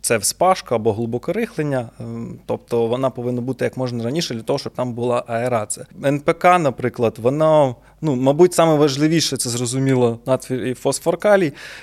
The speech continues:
е, мікро-, і макроелементи знаходяться там в такої невеликому кількості, що вони, мабуть, не відіграють важливу роль, таку важливу роль, як, наприклад, в, е,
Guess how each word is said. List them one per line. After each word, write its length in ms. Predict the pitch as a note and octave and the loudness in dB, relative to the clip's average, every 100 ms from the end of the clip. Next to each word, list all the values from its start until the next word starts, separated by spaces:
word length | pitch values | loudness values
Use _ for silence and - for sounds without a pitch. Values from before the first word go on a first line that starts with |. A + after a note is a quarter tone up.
| - | -2
е, 200 | A#2 A#2 | 2 4
мікро-, 460 | A#2+ C#3 D3+ D3 C#3 | 4 2 2 4 4
і 60 | |
макроелементи 920 | C3+ C#3 C#3 C3 C3 C#3 D3+ C#3+ B2+ A2+ - - | 4 2 4 2 4 4 2 2 -2 -4 -8 -14
знаходяться 640 | A2+ A2 - F3+ D#3+ D#3 | -6 -2 0 2 2 2
там 180 | D#3 C#3+ | 2 2
в 40 | |
такої 580 | B2 D3 - D#3 C#3+ C3+ | 0 -2 2 4 4 2
невеликому 640 | C3 C3+ D3 D3 C#3+ C#3 | -2 0 2 2 0 -4
кількості, 720 | C3 E3+ F3 - C3 - - | 0 0 0 -4 -10 -8 -6
що 260 | G#2 - - | -4 -4 0
вони, 180 | C3+ F3 | 2 4
мабуть, 260 | E3+ D#3 | 4 2
не 60 | C#3+ | 2
відіграють 760 | C#3+ C3+ B2+ C3 A#2 A2 - - - _ _ | 0 0 0 0 0 0 -4 -18 -20 _ _
важливу 640 | - B1+ - A#2 A2+ A#2 A2+ | -18 -16 -6 -4 0 0 2
роль, 180 | A#2 G#2+ | 2 2
таку 340 | A#2+ - A#2 | -2 -2 -2
важливу 460 | A2 A#2 A2 G#2 A2 | -2 -4 -2 -2 4
роль, 200 | D#3 D3+ | 4 4
як, 200 | A2+ G#2+ | -2 -6
наприклад, 520 | A2 A2+ A2 A2+ - - - - | -8 -8 -4 -6 -6 -20 -20 -14
в, 280 | G#2+ G2 G2+ | -12 -6 0
е, 680 | G#2+ G2 G#2 F#2 F#2+ G#2 | 0 0 -2 -6 -8 -10